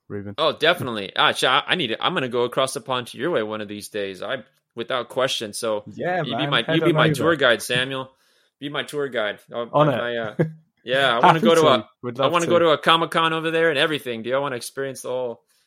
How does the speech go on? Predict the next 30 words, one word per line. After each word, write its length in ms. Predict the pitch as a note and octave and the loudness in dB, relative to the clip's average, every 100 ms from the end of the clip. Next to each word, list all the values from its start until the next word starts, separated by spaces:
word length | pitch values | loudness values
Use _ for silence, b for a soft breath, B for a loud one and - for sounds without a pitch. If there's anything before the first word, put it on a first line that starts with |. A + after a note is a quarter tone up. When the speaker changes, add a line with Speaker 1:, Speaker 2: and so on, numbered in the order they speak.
| _ _ - | _ _ -14
Speaker 2:
the 60 | |
whole 160 | B2+ C#3 | -8 -6
scene 300 | - C3+ C3 | -6 -8 -6
over 120 | A#2+ | 2
Speaker 1:
Yeah, 180 | C#3 D#3 | 6 6
Speaker 2:
there. 80 | D#3 | 6
Speaker 1:
man. 320 | A2 A2 B2+ | 2 -2 -2
I 20 | |
mean, 180 | C3+ C3+ | 0 0
Thought, 440 | - E3+ E3 D3 | 8 10 10 8
Thought, 320 | - F3+ D#3+ D#3+ | 6 8 8 8
Thought 260 | F3 E3 | 4 6
Bubble's 420 | D#3+ D#3 D#3 D3+ | 8 8 6 2
a 60 | C#3+ | 2
really, 440 | D3+ D3+ C#3+ C3+ | 0 2 0 -2
a 60 | A#2+ | -2
really 260 | C3+ C#3+ B2+ | 0 0 0
good 200 | C#3+ C3+ | -2 2
one. 360 | C#3 C3+ C3 B B B B | 4 4 0 B B B B
Um, 360 | B2 B2 A#2+ A#2+ | 0 2 0 -2
of 80 | - | 2
course, 240 | D#3 D#3 | 2 2
we 80 | C3+ | 2
got 260 | C3+ - | 2 2
kind 220 | - B2+ B2 | -2 -2 -2
of 160 | A2+ | -2
the 480 | - A#2 A2+ A2 G#2+ | 0 2 2 0 -2
M 200 | - B2+ | -2 -2
C 160 | A#2 A#2+ | -2 0
M, 420 | A#2+ A2+ A2+ A2+ | 0 0 -4 -8